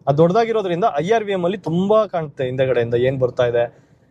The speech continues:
ಯಾವ ಕಡೆ ವೆಹಿಕಲ್ ಇದೆ, ಎಲ್ಲದನ್ನೂ ನೋಡ್ಕೊಂಡು ಡ್ರೈವ್ ಮಾಡ್ಬೋದು. And ಈಗಿನ ಕಾಲಕ್ಕೆ ಬೇಕಿರೋಂಥ ಎಲ್ಲ ಫೀಚರು ಇದೆ, ಪ್ರಾಕ್ಟಿಕಲ್ ಫೀಚರ್ಸು ಇದೆ,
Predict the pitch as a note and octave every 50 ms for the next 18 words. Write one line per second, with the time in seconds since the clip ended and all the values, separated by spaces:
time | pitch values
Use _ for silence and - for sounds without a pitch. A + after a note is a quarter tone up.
0 | _ _ - C#3 C#3+ D3+ - D#3 D3 C#3+ C#3 C#3 D3 D3 - D3 C#3 B2+ B2 B2+
1 | B2+ A#2+ B2 C#3+ - D#3+ D#3 D#3 D3 C#3 C3+ - C#3 C3+ B2 B2+ B2+ B2+ C3 A#2+
2 | A#2 A#2 B2 A#2+ A2+ A2+ - - - _ - - G#3 A3+ A3 F#3 F3 G3+ A3+ A3
3 | A#3+ A#3 G3 A3 G#3+ G#3 G#3 - G#3 F#3 E3+ F3+ F3 F#3 F3+ F3 E3+ E3+ D#3 C#3
4 | D3+ E3 E3 - D#3+ C#3 E3 D3+ D3 C#3 C3 C3+ D#3 - - - - D3 C#3+ C#3+
5 | - D#3 - E3 D#3 D3 D#3 D3+ - D3+ C#3+ - - C#3+ C3+ B2+ B2+ B2+ - -